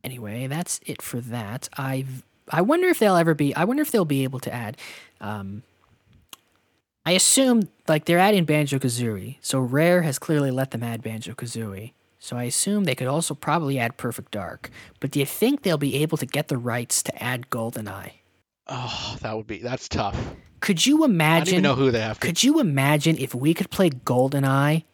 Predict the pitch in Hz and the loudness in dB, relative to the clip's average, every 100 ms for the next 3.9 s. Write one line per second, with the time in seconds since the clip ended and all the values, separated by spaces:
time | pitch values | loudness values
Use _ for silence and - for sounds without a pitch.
0 | _ _ _ _ _ - 123 135 131 120 | _ _ _ _ _ -2 2 4 2 0
1 | 120 135 147 175 165 - _ _ _ _ | 2 2 4 2 0 -8 _ _ _ _
2 | _ _ _ _ _ _ _ - - - | _ _ _ _ _ _ _ -20 -16 -4
3 | 135 208 131 - 127 151 127 117 | 0 0 0 2 2 0 -4 -6